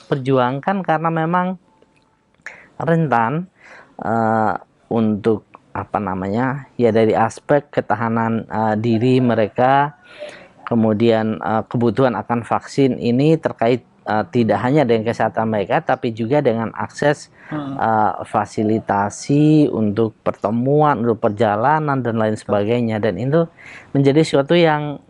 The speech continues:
Speaker 1: penting sekali, saya kira, secara, eh, substansialnya menjadi sesuatu yang sangat penting.
Speaker 2: Oke, berarti memang P R-nya banyak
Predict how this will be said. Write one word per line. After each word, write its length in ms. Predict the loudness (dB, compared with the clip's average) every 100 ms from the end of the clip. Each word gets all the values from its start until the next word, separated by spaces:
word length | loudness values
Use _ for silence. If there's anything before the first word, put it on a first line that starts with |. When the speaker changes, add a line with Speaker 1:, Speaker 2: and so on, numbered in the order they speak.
| _
Speaker 1:
penting 320 | -2 0 0
sekali, 460 | 0 -2 0 0 -2
saya 160 | -4 -4
kira, 300 | -2 -2 -2
secara, 480 | -2 -2 0 -2 -4 -14 -20 -20 -18
eh, 200 | -4 -4 -2
substansialnya 840 | -8 -6 -4 -4 -2 0 0 -2
menjadi 380 | 0 0 0 -4
sesuatu 380 | -4 -6 -2 -2
yang 220 | -2 -4
sangat 260 | -4 -6 -4
penting. 560 | -4 -4 -4 -4 -2 -4 -6 -12 -14 -12
Speaker 2:
Oke, 400 | -12 -10 -10 -12 -14 -10
berarti 240 | -6 -2
memang 480 | -2 0 0 -2 -4 -14 -20 -20 -20 -20 -20 -20 -4
P 80 | 0
R-nya 240 | 2 0
banyak 320 | 2 2 2